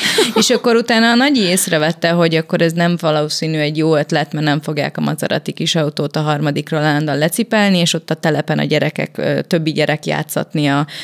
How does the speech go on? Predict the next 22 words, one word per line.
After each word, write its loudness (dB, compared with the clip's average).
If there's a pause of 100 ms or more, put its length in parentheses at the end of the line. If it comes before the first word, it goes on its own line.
(120)
kis -2
autót. 2 (320)
Úgyhogy, 0
e, -4 (140)
í-, -2
tehát, 0
hogy -2 (300)
ezek 2
lehet, 2 (380)
tehát -2 (120)
mindenki 4
más 2
szintre -2
megy 0
el 2
az 0
anyukáj-, 0
saját 0
anyukájával, 0
vagy 2
ugye 0
nagyival, 2